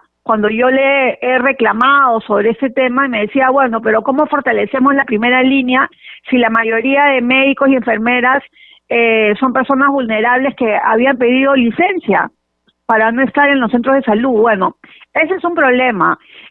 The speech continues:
Entiendo que hay muchos voluntarios en esos momentos que circulan por todo el país, yendo de un lado a otro, como médicos, como enfermeras, licenciadas, etcétera. Y bueno, lo que se tiene que fortalecer, o sea, siempre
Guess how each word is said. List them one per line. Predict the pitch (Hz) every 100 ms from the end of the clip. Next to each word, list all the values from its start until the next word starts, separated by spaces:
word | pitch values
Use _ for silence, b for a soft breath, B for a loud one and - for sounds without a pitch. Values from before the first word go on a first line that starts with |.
| -
Entiendo | 240 233 294 320 370
que | 320
hay | 285
muchos | 294 277 294 330
voluntarios | 294 262 233 214 262 277 277
en | 254
esos | 254 277
momentos | 269 233 247 285
que | - 254
circulan | 240 202 - 277 277 262
por | 233
todo | 208 254
el | 262
país, | 240 226 247 262 _ b -
yendo | 233 269 269 269
de | 254
un | 254
lado | 254
a | 247 247
otro, | 247 240 247 254
como | 247 202
médicos, | 196 220 262 262 254 220 262
como | 226 202
enfermeras, | 202 208 208 240 247 240 233
licenciadas, | 220 214 202 - 247 247 240 226 226 _ _
etcétera. | - 220 - 240 240 233 240 _ _ _ - -
Y | 262 262
bueno, | 240 359 370 214 -
lo | 220 214
que | 220
se | 233
tiene | 254 302
que | 330
fortalecer, | 320 254 226 208 208 294 320 - b b _ -
o | 208
sea, | 220 - - -
siempre | 302 359 359